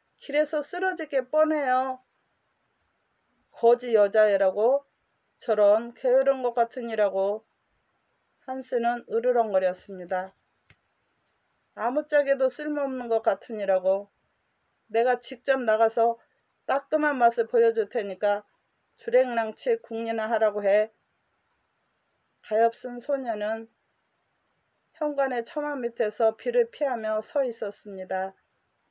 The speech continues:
집주인이 나타나자 소녀는 산전수전 다 겪은 가난한 사람들이 흔히 그렇듯이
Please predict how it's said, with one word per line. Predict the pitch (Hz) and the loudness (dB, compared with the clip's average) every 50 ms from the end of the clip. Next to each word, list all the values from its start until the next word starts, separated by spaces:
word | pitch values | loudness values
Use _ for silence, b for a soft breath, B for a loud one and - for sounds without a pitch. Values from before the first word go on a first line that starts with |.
| _ _ _ _ _ _ _ _ _ _ _ _ _ _ _ | _ _ _ _ _ _ _ _ _ _ _ _ _ _ _
집주인이 | - - - 262 - _ - - 262 262 254 247 247 240 | -20 -18 -18 -18 -18 _ -10 -6 -6 -6 -6 -6 -8 -2
나타나자 | 220 214 214 226 - 262 247 247 226 208 202 208 226 240 254 240 240 _ _ _ _ _ _ | 2 2 2 2 0 -4 -4 -2 -2 -4 0 2 2 2 2 0 -4 _ _ _ _ _ _
소녀는 | _ - - 302 294 285 277 262 240 233 233 240 240 240 - _ _ _ _ _ _ _ | _ -10 -8 -6 -4 -4 -4 -2 0 2 0 0 0 -8 -16 _ _ _ _ _ _ _
산전수전 | _ - - - 302 294 285 302 294 285 277 269 - 240 262 254 247 247 | _ -20 -8 -8 -6 -2 0 0 0 0 -2 -8 -8 -4 -4 -4 -4 -4
다 | 240 - - - 233 233 | -10 -14 -8 -8 -8 -6
겪은 | 233 - 220 220 _ 233 233 233 233 226 - _ _ _ _ _ _ | -4 -6 -6 -4 _ -2 -2 -2 -2 -8 -14 _ _ _ _ _ _
가난한 | - - 233 240 - 247 247 233 233 | -10 -8 -6 -6 -4 -2 -2 -2 -2
사람들이 | 233 - 254 226 220 214 208 196 202 196 214 220 | -2 -4 -2 -2 -2 -4 -4 -6 -4 -2 -2 -2
흔히 | 220 - 320 294 285 277 240 | -2 -2 -6 -4 -4 -6 -6
그렇듯이 | - - 208 208 202 - - 208 190 - - 220 220 220 | -6 -6 -6 -6 -6 -6 -10 -12 -12 -6 -4 -2 -2 -2